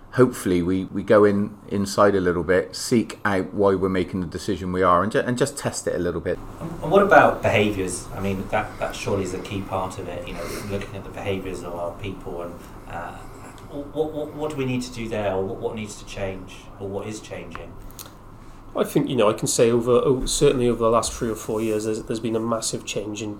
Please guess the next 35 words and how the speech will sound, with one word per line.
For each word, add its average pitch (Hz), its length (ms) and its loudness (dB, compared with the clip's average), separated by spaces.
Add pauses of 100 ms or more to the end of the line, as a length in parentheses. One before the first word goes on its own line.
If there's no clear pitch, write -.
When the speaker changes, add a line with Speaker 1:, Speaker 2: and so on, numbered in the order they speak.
Speaker 3:
behaviours 110 480 -2
within 110 300 -2
Wilmot 113 300 -2
Dixon 117 360 -2
and 120 200 2
an 117 120 4
awareness 117 680 4
about 113 260 0
how 117 200 2
people 120 500 -6
interact 117 640 -4
and 120 140 -2
the 117 60 0
way 117 120 0
that 117 120 0
their 117 120 2
behaviours 117 680 -2 (460)
impact 120 440 -6
upon - 260 -2
other 117 160 -2
people. 117 460 -2 (480)
That's - 240 2
an 135 60 2
important 117 400 0
part 117 280 4
of - 100 -4
breaking 113 320 -4
down 107 200 0
these 104 140 -6
barriers 107 460 -2
and 107 100 -4
attracting - 520 -4
in, 110 280 -4 (100)
you 117 80 -6
know, 104 180 -4